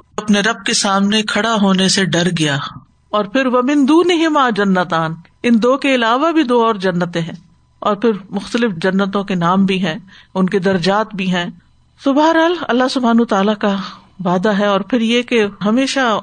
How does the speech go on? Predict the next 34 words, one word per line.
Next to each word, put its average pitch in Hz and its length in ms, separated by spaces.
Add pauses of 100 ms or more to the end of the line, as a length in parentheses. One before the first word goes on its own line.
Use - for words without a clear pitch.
جنت 196 360
کی 214 120
کوئی 202 200
نہ 214 80
کوئی 208 160
صفت 220 340
بھی 214 100
ساتھ 185 240
بیان 165 320
ہوتی 180 360
ہے 180 80 (480)
کہ 208 160
تجری 254 340
من 202 160
تحتہا 165 400
الانہار۔ 160 460 (440)
دنیا 254 260
میں 277 120
آپ 220 240
دیکھیں، 196 280 (280)
ہر 220 160
شخص 285 520
دریا 190 300
کے 220 140
کنارے 196 520
یا 196 140
نہر 180 260
کے 202 140
کنارے 190 480
یا 185 280 (380)
جھیل 208 240
کے 214 140
کنارے 196 520
یا 190 220